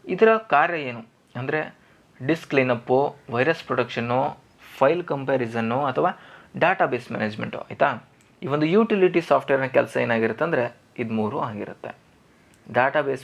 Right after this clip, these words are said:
ಮ್ಯಾನೇಜ್ಮೆಂಟ್ ಮಾಡೋದು ಯುಟಿಲಿಟಿಯ ಕೆಲಸ ಆಗಿರೋದಿಲ್ಲ. ಹಾಗಾಗಿ ಇಲ್ಲಿ ಆಪ್ಷನ್ ಎ, ಎ ಬಿ ಸಿ ಮಾತ್ರ ಸರಿಯಾಗಿರುತ್ತೆ. ಆಯಿತಾ? ಇನ್ನು ಮುಂದಿನ ಪ್ರಶ್ನೆ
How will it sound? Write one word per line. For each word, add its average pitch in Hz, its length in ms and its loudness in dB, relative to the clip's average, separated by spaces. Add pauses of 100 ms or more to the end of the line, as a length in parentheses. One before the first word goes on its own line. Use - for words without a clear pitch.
ಮ್ಯಾನೇಜ್ಮೆಂಟ್ 120 460 -2
ಮಾಡೋದು 120 320 0
ಯುಟಿಲಿಟಿಯ 113 520 -4 (540)
ಕೆಲಸ 117 240 0 (220)
ಆಗಿರೋದಿಲ್ಲ. 113 440 -2
ಹಾಗಾಗಿ 156 340 2
ಇಲ್ಲಿ 123 140 -2 (520)
ಆಪ್ಷನ್ 117 380 0 (480)
ಎ, 185 40 8 (640)
ಎ 175 100 2
ಬಿ 147 180 0
ಸಿ - 120 -10 (380)
ಮಾತ್ರ 110 240 -8 (220)
ಸರಿಯಾಗಿರುತ್ತೆ. 113 720 -4 (140)
ಆಯಿತಾ? 123 180 -8 (640)
ಇನ್ನು 165 200 -4
ಮುಂದಿನ 165 300 0
ಪ್ರಶ್ನೆ 139 240 -2